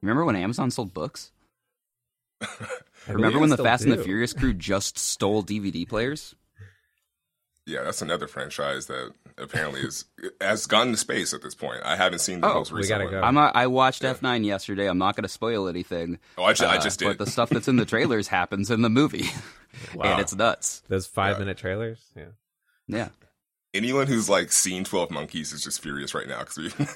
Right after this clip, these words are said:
Speaker 3: not
Speaker 2: Yeah,
Speaker 3: talked
Speaker 2: please
Speaker 3: about
Speaker 2: talk
Speaker 3: this
Speaker 2: about the
Speaker 3: at all.
Speaker 2: movie. We've talked about Twelve Strong.
Speaker 1: Uh, they came for our insights on Fast and Furious, which is to say that if you gave an eight-year-old a bunch of Adderall and asked him to write a Mission Impossible movie, you would get Fast Nine.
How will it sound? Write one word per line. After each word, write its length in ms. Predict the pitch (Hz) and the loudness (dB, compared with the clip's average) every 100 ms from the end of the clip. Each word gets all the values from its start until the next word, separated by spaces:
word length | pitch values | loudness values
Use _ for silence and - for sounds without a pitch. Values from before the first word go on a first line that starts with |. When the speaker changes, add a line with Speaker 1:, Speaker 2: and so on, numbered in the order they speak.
| 143 127 | 0 4
Speaker 3:
not 0 | |
Speaker 2:
Yeah, 160 | 101 | 4
Speaker 3:
talked 300 | - - 117 | 4 4 6
Speaker 2:
please 260 | 151 165 151 | 8 8 6
Speaker 3:
about 40 | |
Speaker 2:
talk 180 | 135 127 | 6 6
Speaker 3:
this 80 | 113 | 8
Speaker 2:
about 180 | 113 113 | 4 4
the 80 | 101 | 2
Speaker 3:
at 60 | |
all. 60 | 101 | 0
Speaker 2:
movie. 760 | 87 76 - - - - 185 | -4 -8 -12 -4 2 6 6
We've 120 | 123 - | 6 8
talked 280 | 143 143 | 8 8
about 240 | 135 117 104 | 6 4 4
Twelve 300 | 120 151 156 | 4 4 4
Strong. 380 | 143 131 123 123 | 2 4 4 2
Speaker 1:
Uh, 160 | 101 | 0
they 120 | 101 | 0
came 200 | 120 120 | 2 2
for 100 | 117 | 4
our 100 | 107 | 4
insights 400 | 92 107 120 98 | 4 0 2 2
on 80 | 107 | 0
Fast 300 | 85 104 95 | 0 0 0
and 100 | 92 | -6
Furious, 420 | 131 101 78 - - - 107 | -6 -6 -8 -14 -20 -16 -2
which 240 | 110 110 | -2 0
is 140 | 104 | -2
to 100 | - | -2
say 260 | 101 104 95 | -2 2 2
that 200 | 92 92 | 2 0
if 100 | 90 | 0
you 100 | 98 | 0
gave 260 | 98 95 98 | 0 -2 -2
an 120 | 90 | -2
eight-year-old 460 | 104 - 101 101 | -2 0 0 0
a 40 | 90 | 0
bunch 200 | 98 92 | -2 -4
of 80 | - | 0
Adderall 480 | 98 95 92 87 87 | 2 2 2 0 0
and 80 | 87 | 0
asked 280 | 87 - | -2 -4
him 100 | 90 87 | -2 -2
to 140 | 87 | -4
write 200 | 87 85 | -4 -2
a 20 | |
Mission 280 | 85 85 76 | -4 -4 -6
Impossible 540 | - 107 92 - 87 | -2 0 0 -2 -6
movie, 260 | 87 85 80 | -4 -4 -6
you 200 | 80 80 | -6 -6
would 220 | 82 117 | -6 -6
get 300 | 101 - - | -4 -4 -8
Fast 400 | - 90 87 - | -6 -4 -4 -4
Nine. 360 | 92 73 50 | -2 -2 -6